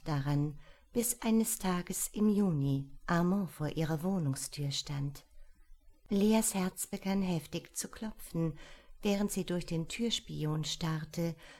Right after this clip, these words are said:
und die durchtrainierte Gestalt ihres eins fünfundachtzig Meter großen Freundes betrachtete. Ihres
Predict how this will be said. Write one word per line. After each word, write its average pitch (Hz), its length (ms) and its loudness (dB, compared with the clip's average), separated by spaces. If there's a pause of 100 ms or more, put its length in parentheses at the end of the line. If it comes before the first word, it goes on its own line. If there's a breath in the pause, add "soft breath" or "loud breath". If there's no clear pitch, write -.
(160 loud breath)
und 214 200 4
die 208 80 0
durchtrainierte 208 720 0
Gestalt 180 640 -4
ihres 160 400 -2
eins 202 320 0
fünfundachtzig 170 840 -4
Meter 170 260 -2
großen 175 460 -4
Freundes 156 600 -2
betrachtete. 139 840 -8 (920 soft breath)
Ihres 170 440 2